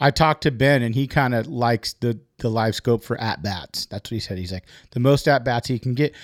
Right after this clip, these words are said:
Now, guys down here that fish the big bait will turn it off because it's the pressure. Um, do you see that live scope affecting the fish in any way?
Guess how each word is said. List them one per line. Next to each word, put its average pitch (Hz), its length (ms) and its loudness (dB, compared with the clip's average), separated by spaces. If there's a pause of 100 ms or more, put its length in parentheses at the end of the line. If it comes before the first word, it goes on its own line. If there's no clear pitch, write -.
(180)
Now, 135 260 4
guys 139 380 4
down 139 260 2
here 143 200 2
that 120 160 -2
fish 135 240 0
the 120 80 -6
big 117 200 0
bait 143 380 2 (500)
will 131 120 2
turn 135 260 2
it 123 60 2
off 135 200 2
because 117 300 0
it's 107 140 -4
the 117 100 -6
pressure. 139 600 0 (560)
Um, 123 340 6 (400)
do 127 120 4
you 185 160 8
see 202 260 2
that 170 240 4
live 147 220 6
scope - 260 2
affecting 131 420 2
the 120 80 2
fish 120 280 2
in 123 100 2
any 123 160 2
way? 120 280 4